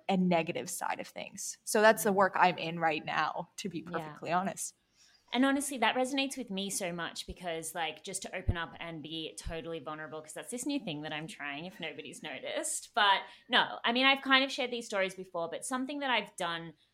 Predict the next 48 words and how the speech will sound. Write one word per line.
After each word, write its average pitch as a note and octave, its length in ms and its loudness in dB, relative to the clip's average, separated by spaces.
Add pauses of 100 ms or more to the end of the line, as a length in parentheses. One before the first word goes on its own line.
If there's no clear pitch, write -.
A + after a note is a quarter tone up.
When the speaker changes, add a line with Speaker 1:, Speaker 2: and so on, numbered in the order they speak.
(400)
Speaker 2:
well, F#3 320 6
that - 240 -2
for G#3 120 -4
me A3+ 360 -2
was A3+ 180 2
a F#3+ 40 -6
big F3 220 -8
struggle. D#3+ 460 -6
And D#3+ 160 -2
it's A#3 160 -4
weird E4+ 240 -4
because C4 340 -8
this A3+ 220 -4
particular C#4 420 -10
thing A#3+ 160 -6
is G3 120 -8
not F#3 120 -6
even F3+ 200 -10
a F3 80 -6
value D#3+ 500 -6
of F3+ 100 -10
mine. F#3 280 -4
It A#3+ 120 -6
just F3+ 220 -8
was F3+ 140 -6
a F3 40 -4
lot E3+ 360 0
of E3+ 140 -4
the E3+ 80 -8
pressure E3 680 -4
from D#3 240 -8
the D3 100 -14
internet G3 640 -8
to - 80 -20
kind E3 200 -8
of D#3 140 -14
focus F3 360 -8
on E3+ 120 -12
this E3 160 -8
specific - 500 -12
thing. A#3 380 -4 (400)
But G#3 180 2
one B3 180 4
area G3+ 400 0
that F3 120 -4
I E3+ 220 -2
really, G#3+ 540 -4
really F3 580 -10